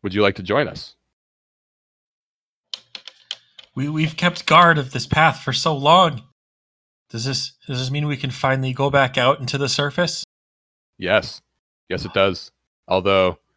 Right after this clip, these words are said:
Speaker 1: now, as a test to your loyalty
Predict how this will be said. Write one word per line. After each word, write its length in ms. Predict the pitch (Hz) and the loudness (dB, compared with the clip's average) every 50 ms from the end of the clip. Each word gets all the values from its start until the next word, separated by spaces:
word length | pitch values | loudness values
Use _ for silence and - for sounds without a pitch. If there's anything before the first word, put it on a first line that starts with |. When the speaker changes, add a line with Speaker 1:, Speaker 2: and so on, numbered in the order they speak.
| _ _ _ _ _ _ | _ _ _ _ _ _
Speaker 1:
now, 500 | - 101 98 101 104 101 95 95 90 87 _ _ _ _ _ _ _ _ _ _ - | -4 -2 0 2 2 2 2 2 0 -4 _ _ _ _ _ _ _ _ _ _ -10
as 160 | - 95 92 | -10 -8 -8
a 40 | 87 | -10
test 520 | - - - 135 120 - - - - - _ _ _ _ _ _ _ _ _ _ _ _ _ _ _ _ _ _ _ _ _ _ _ _ _ _ _ _ _ _ _ _ _ - | -8 -4 -2 -2 -2 -2 -4 -12 -18 -20 _ _ _ _ _ _ _ _ _ _ _ _ _ _ _ _ _ _ _ _ _ _ _ _ _ _ _ _ _ _ _ _ _ -12
to 120 | - 127 110 | -8 -6 -4
your 220 | 101 98 95 92 | -2 0 -2 -2
loyalty 640 | 87 87 92 101 117 117 104 95 - - - - | -2 -2 0 2 2 4 2 2 -2 -8 -16 -16